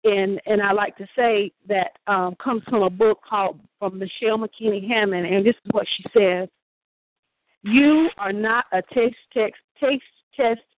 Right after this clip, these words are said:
sexually. We're not a taste test. We're not a sample. We're not putting our sexuality to be sampled and then put back to the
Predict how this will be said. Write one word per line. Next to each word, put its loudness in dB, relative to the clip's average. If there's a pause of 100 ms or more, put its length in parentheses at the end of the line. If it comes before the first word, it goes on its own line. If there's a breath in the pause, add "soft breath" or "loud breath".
(140)
sexually. -4 (720)
We're 4
not 2
a -4
taste -2
test. 0
We're -2
not 0
a -8 (120)
sample. -4 (440)
We're 4
not 0
putting -2
our 0
sexuality -2
to 2
be -4 (120)
sampled 0
and -2
then 2
put 2 (160)
back 0
to -8
the -14